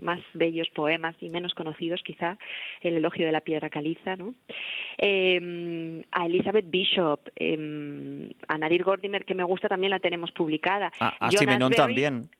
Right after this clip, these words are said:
Speaker 1: a Simenon lo tenemos. John Asbury es otro de mis grandes amores literarios, es un poeta extraordinario. En fin,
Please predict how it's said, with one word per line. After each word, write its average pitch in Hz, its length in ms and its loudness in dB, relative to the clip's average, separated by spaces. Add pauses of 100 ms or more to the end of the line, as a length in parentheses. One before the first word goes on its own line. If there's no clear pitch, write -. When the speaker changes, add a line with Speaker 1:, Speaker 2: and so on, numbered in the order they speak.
Speaker 1:
a - 200 0
Simenon 156 360 -2
lo 196 100 6
tenemos. 185 480 0
John 196 140 2
Asbury 220 380 2
es 214 140 -2
otro 226 180 2
de 220 120 4
mis 196 140 -4
grandes 185 320 -2
amores 180 340 0
literarios, 175 640 0
es 180 160 -8
un 185 160 -6
poeta 180 280 0
extraordinario. 170 840 -2 (760)
En 190 140 2
fin, 208 380 0